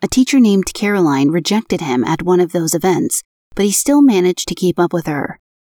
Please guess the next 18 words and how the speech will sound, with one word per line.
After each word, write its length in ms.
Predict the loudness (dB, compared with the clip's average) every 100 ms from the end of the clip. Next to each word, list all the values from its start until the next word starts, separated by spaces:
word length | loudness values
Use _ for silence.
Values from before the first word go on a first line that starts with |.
| _ _
He 140 | 0
had 140 | 0
somehow 380 | 0 -2 0 -2
gotten 280 | -2 -2 -2
her 120 | -4
phone 260 | -4 2 4
number 260 | 2 0
at 120 | -4 0
the 140 | 0
event 420 | 2 -2 -2 -6 -12 _ _
and 200 | -4 -4
repeatedly 600 | -8 -2 0 0 0 -4
contacted 680 | -2 -2 0 -2 -4 -6
her 140 | -6 -2
on 180 | 0 2
WhatsApp 480 | 2 0 -2 -4 -4
to 100 | -10
flirt, 480 | -4 -4 -4 -10